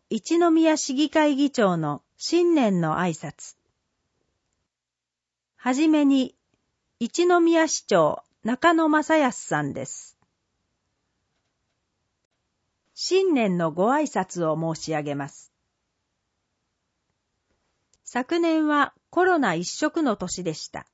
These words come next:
横浜のクルーズ船のニュースから始まった新型コロナウイルス感染症により、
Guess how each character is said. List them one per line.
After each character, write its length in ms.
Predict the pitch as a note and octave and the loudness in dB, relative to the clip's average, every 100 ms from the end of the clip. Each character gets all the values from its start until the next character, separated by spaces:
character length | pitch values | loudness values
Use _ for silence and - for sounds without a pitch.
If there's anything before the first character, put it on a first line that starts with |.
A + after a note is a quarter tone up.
| _ _ _ _ _ _ _ _ _ _ _ _ _ _ - | _ _ _ _ _ _ _ _ _ _ _ _ _ _ -6
横 280 | A#3 E4 F4 | -2 2 2
浜 300 | F4 E4 D4+ | 4 2 2
の 120 | D4+ | 0
ク 200 | - C4+ | 0 0
ル 80 | E4 | 2
ー 40 | E4+ | 2
ズ 140 | F4 | 0
船 300 | - D#4+ D#4 | 2 2 2
の 100 | D#4 | 2
ニ 120 | D4+ | 2
ュ 60 | D#4+ | 2
ー 20 | |
ス 160 | C#4+ - | 0 -4
か 140 | F#3+ | -2
ら 100 | F3+ | -2
始 240 | D#3+ E3+ F3 | -4 -8 -6
ま 120 | E3 | -6
っ 60 | - _ | -8 _
た 180 | E3 - _ _ | -8 -8 _ _
新 320 | - C4+ E4 | -8 -2 0
型 260 | F4 E4+ D#4+ | 0 0 0
コ 140 | D#4+ | 2
ロ 100 | D#4 | 2
ナ 180 | D#4 D#4 | 2 2
ウ 120 | D4+ | 2
イ 100 | D4+ | 2
ル 80 | C#4+ | 0
ス 180 | - C#4+ | -4 -6
感 240 | C4+ C4 | -2 -2
染 220 | - C4 | -2 -2
症 260 | B3 A#3+ A3+ | -2 -2 -2
に 160 | A3 G#3+ | -2 -2
よ 120 | G3+ | -4
り、 200 | F#3+ | -6